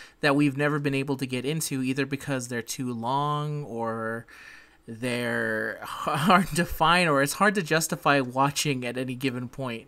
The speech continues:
unless we were doing it for a very specific reason. Like, trying to find the motivation to watch something like, uh, this is a good example, and we're also probably never gonna watch it,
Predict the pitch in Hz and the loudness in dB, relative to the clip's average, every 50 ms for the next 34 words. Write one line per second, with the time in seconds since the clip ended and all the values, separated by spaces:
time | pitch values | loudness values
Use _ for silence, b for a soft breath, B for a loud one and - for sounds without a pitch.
0 | - - 156 127 123 123 123 - - 131 120 127 127 - 131 131 131 131 127 123 | -14 -12 -8 -4 -4 -4 -4 -4 -4 -4 -6 -6 -6 -4 -4 -2 -2 -4 -6 -8
1 | 120 107 - - - - 123 120 117 113 120 120 117 117 120 - - - 120 - | -8 -10 -12 -14 -12 -8 -6 -6 -6 -4 -4 -4 -4 -4 -4 -6 -8 -8 -8 -6
2 | - 123 113 117 104 - 120 127 131 131 151 143 135 135 131 - - 285 285 - | -6 -6 -8 -10 -10 -8 -6 -6 -4 -4 -4 -2 -2 -2 0 0 0 0 0 0
3 | - 214 202 190 165 156 160 160 151 135 139 147 147 - 143 131 127 131 131 135 | 2 2 0 2 0 0 0 0 0 2 0 0 0 -2 -4 -4 -4 -2 -2 -2
4 | 131 - - 127 127 - 135 131 127 127 135 B B B B B B B B B | -2 -4 -6 -6 -4 -4 -6 -6 -6 -8 -12 B B B B B B B B B
5 | B B - 131 123 123 120 107 - - - - - - 104 113 110 110 110 107 | B B 0 2 2 2 2 -2 -6 -14 -16 -16 -14 -10 -8 -6 -4 -4 -4 -4
6 | 107 110 110 123 131 139 143 135 - 127 113 127 113 127 120 120 117 123 127 123 | -6 -6 -8 -8 -6 -4 -2 -2 -2 -2 -4 -4 -4 -4 -4 -4 -4 -4 -4 -4
7 | 120 - 143 151 165 - - 165 127 110 120 120 123 117 127 127 120 120 117 113 | -4 -2 -2 -4 -4 -4 -8 -10 -6 -6 -4 -4 -6 -6 -6 -4 -2 -2 -2 -2
8 | - 135 117 120 120 117 - 123 123 131 131 120 123 123 135 127 123 127 131 127 | -4 -6 -6 -6 -6 -4 -4 -4 -4 -4 -4 -4 -4 -6 -6 -6 -4 -4 -4 -4
9 | - - 175 185 | -4 -6 -8 -10